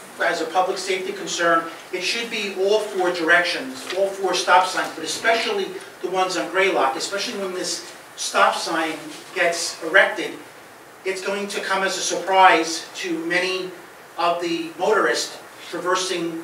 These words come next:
Graylock Parkway. And I don't want, you know, those, especially for the people in the immediate area, cars slamming on brakes, possibly losing control of their vehicles, God knows what may happen.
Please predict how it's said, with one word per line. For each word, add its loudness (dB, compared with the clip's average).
Graylock 0
Parkway. 6
And 2
I 2
don't 4
want, 4
you -10
know, -10
those, -6
especially -4
for -8
the -6
people -4
in -2
the -4
immediate -2
area, 6
cars 4
slamming 0
on 4
brakes, 2
possibly 4
losing -4
control 0
of 2
their 0
vehicles, -2
God 4
knows 0
what 2
may -2
happen. 2